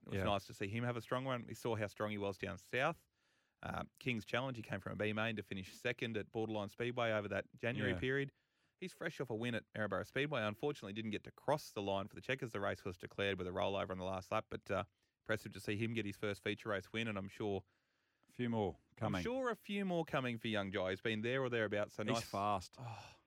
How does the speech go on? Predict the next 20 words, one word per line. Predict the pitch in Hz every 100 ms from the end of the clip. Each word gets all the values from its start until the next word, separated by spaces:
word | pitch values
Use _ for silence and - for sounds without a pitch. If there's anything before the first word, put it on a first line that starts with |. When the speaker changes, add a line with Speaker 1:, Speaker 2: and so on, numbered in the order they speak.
| _
Speaker 2:
He | 120 127
Speaker 1:
And |
Speaker 2:
is | 120 101
ridiculously | 95 - 101 - 101 95 - 92
fast. | 87 82 80 82 -
He, | 117 117
Speaker 1:
And | 110 - - -
Speaker 2:
he, | 107 -
he | 107 101 95
is, | 87 - - 107
he's | 113 95
quality. | - 104 92 82 80 - -
Speaker 1:
probably | 240 392
takes | 226 156 139
a | 113
different | 113 - 98
approach | - 104 - -
to | 110
it | -
to | - 95